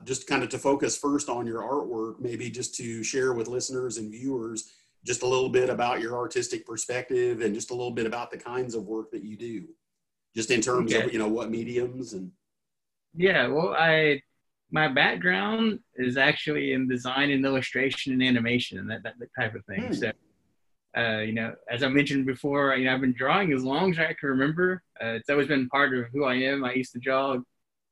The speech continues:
Speaker 2: uh, pictures in school and sell them to my classmates and draw comics and sell them to my classmates. And then,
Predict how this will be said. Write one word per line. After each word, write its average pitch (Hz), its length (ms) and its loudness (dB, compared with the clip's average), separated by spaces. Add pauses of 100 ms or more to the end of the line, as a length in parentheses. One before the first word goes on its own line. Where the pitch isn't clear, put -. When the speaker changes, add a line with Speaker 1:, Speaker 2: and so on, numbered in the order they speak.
Speaker 2:
uh, 120 80 -6
pictures 147 320 0
in 135 80 0
school 151 400 2
and 139 120 2
sell 151 140 2
them 151 140 2
to 151 60 0
my 143 120 0
classmates 135 720 0
and 123 120 -8
draw 135 200 2
comics 139 420 -2
and 127 100 -4
sell 135 100 -2
them 131 80 -2
to 131 60 0
my 131 140 0
classmates. 123 680 -2
And 127 100 2
then, 127 280 2